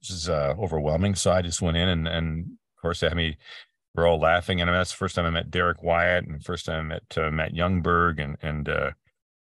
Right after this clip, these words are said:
um, and, and, and Sue was there, and, and the pro-, uh, so, uh, producers, and s-, so I, excuse me, I fre-, you know, it was in the moment, and I thought, "Oh, did the Megatron thing,"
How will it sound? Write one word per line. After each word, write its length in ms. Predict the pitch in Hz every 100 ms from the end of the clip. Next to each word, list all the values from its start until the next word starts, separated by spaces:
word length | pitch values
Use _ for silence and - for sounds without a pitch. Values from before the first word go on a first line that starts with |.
| _ _ _ _
um, 280 | 104 76 80 -
and, 240 | 82 80 -
and, 240 | 76 71 -
and 240 | 73 71
Sue 260 | - 101 98
was 220 | 98 85
there, 480 | 85 87 87 90 85
and, 160 | 73 -
and 160 | 82
the 60 | 80
pro-, 180 | 92 90
uh, 120 | 80
so, 180 | 78 -
uh, 180 | 87 82
producers, 640 | - 85 87 82 82 80
and 100 | 82
s-, 60 | 73 - - - - _ _
so 260 | - 151
I, 200 | 143 135 - - _ _
excuse 260 | - 247
me, 140 | 156 113 _
I 140 | 135 143
fre-, 240 | - 139 - _ _ -
you 100 | 147
know, 200 | 110 131
it 200 | 117 117
was 340 | 123 98 117
in 180 | - 131
the 60 | 127
moment, 420 | 143 208 123 90
and 80 | 98
I 60 | 90
thought, 180 | 104
"Oh, 260 | 156 190 92
did 180 | 80 87
the 60 | 98
Megatron 580 | 151 151 98 98 85
thing," 480 | - 90 76 69 69